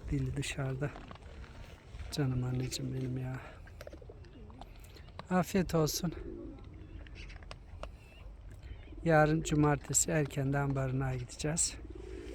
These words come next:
İçerideki tamirat işlerini, malzemelerini falan hepsini aldım. İçeriği güzel bir yaşam alanı haline getiriyoruz.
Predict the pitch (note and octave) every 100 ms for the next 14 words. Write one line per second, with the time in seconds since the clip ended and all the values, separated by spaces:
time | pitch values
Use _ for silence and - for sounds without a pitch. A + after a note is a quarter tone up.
0 | - - - D3+ D3+ - D#3+ D#3 D3 D3+
1 | D3 - - C#3 C#3+ D3 C#3 C#3+ C#3 C#3+
2 | C3+ - C#3 C#3 D3 C#3+ - C3 D3+ C#3
3 | B2+ D3 - - - - - - - -
4 | - - - F#3 - D3+ C#3 D#3+ D3 -
5 | - - - - - E3+ D3 C#3 D3 D3+
6 | - - - - - - - - - -
7 | - - - - - E3 - D3+ C#3+ C3
8 | C3 C3+ B2+ C3+ C3 C3 C3 C3 C#3+ -
9 | D3 C#3+ D3 D3 -